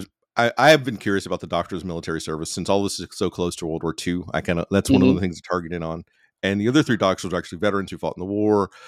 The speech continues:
Speaker 1: But about Tom Baker there, he had to do his own, I wanna say, like, two or three years of military service. And he worked at a hospital of some sort. And it was a doctor's there where he sort of, like, bumped into acting. And that sort of transitioned along the way to get him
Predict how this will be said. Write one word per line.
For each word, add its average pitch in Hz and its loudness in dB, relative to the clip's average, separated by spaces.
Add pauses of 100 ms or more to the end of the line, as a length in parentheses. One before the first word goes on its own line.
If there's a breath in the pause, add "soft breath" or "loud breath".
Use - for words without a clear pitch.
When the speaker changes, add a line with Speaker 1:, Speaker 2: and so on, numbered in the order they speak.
(260 loud breath)
Speaker 1:
But 92 2
about 87 -2
Tom 82 -4
Baker 80 2
there, 85 0
he 104 0
had 101 4
to - -14
do 90 -2
his 90 0
own, 87 0 (140)
I - -8
wanna 85 -6
say, 85 -2
like, 80 -6 (140)
two 101 0
or 90 2
three 87 -2
years 82 -2
of 85 -6
military 82 -4
service. 78 -2 (100)
And 85 -2
he 82 -4 (100)
worked 95 0
at 90 -4
a 80 -6
hospital - -4 (1080 soft breath)
of - -8
some 82 -4
sort. 82 -4 (100)
And 92 -2
it 87 -4
was 82 -6
a 87 -10
doctor's 90 -2
there 113 4
where 98 2
he 101 0
sort 90 -4
of, 85 -4
like, 87 -4
bumped 92 -4
into 90 -8
acting. - -4
And 85 -6
that 87 -2 (120)
sort 92 -2
of 87 -4
transitioned 85 -4
along 80 -4
the 78 -6
way 82 -2
to 85 -12
get 98 0
him 82 -4